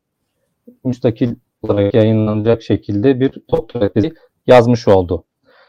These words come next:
Şimdi, e, aslında sorun şu, klasik bilim, e, anlayışında her, e, bilim konusu bakımından öteki bilimlerden yahut kon-, e, gayesi bakımından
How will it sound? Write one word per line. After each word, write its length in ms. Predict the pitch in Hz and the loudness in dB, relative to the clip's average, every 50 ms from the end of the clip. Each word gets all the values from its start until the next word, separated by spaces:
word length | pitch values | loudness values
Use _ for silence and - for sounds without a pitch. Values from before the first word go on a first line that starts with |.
| _ _ _ _ _ _ | _ _ _ _ _ _
Şimdi, 520 | - - - - - 196 202 180 185 180 170 - _ _ _ - | -18 -16 -14 -8 -4 -4 -2 0 0 -2 -2 -4 _ _ _ 2
e, 240 | 123 113 110 110 | 4 4 4 4
aslında 500 | 107 - - - 180 - - 180 170 170 | 2 2 4 4 4 4 2 0 -2 -2
sorun 400 | 165 - - 185 165 156 190 220 - | -2 0 2 2 2 2 0 -4 -8
şu, 400 | - - - 185 147 170 - _ _ _ _ _ _ _ _ _ _ _ _ _ _ _ _ _ _ - | -10 -2 0 2 2 2 0 _ _ _ _ _ _ _ _ _ _ _ _ _ _ _ _ _ _ -2
klasik 380 | 160 160 156 - 196 151 139 | 2 2 2 2 -2 -4 -2
bilim, 320 | 156 160 180 175 165 - - - | -2 -2 -2 -2 -6 -8 -8 -4
e, 180 | - 113 104 101 | 0 0 2 2
anlayışında 1040 | 101 104 - - 139 143 143 127 113 104 - - - 113 101 101 127 170 202 - _ _ _ _ | 0 0 2 2 4 4 4 4 4 2 2 0 -2 -2 2 4 4 2 2 0 _ _ _ _
her, 360 | - - 180 175 165 156 - _ _ - | -2 2 4 4 4 2 -2 _ _ -4
e, 320 | 113 107 98 98 95 95 113 | 0 0 2 0 0 -2 -4
bilim 280 | 147 135 151 180 220 - _ _ _ _ _ _ _ _ _ _ _ _ _ _ _ | -4 -2 -2 -2 -4 -6 _ _ _ _ _ _ _ _ _ _ _ _ _ _ _
konusu 680 | - - 170 165 156 143 - - - 156 151 139 - - _ _ _ _ _ _ - | 2 4 4 4 4 2 -2 -2 0 2 2 2 0 -6 _ _ _ _ _ _ -2
bakımından 580 | 120 120 123 120 - 131 120 117 113 113 113 - - | 0 2 2 2 0 -2 0 2 2 2 2 0 -2
öteki 340 | 117 - 117 110 - 113 | -2 -2 -2 -2 -2 -2
bilimlerden 540 | 107 110 107 107 107 107 104 98 101 139 170 | 0 0 2 2 2 4 4 4 2 0 0
yahut 540 | 165 135 139 143 131 135 160 165 - - - _ | 0 4 6 6 6 6 4 2 -2 -8 -20 _
kon-, 300 | - 147 135 135 135 - | -2 0 0 0 0 -2
e, 120 | 123 107 104 | -2 0 2
gayesi 500 | 104 127 131 123 123 117 - - 120 110 | 4 6 6 6 6 2 0 -2 0 0
bakımından 640 | 104 - - - 101 95 92 92 98 117 160 202 | 0 0 -2 -4 -6 -4 -2 0 0 0 -2 -4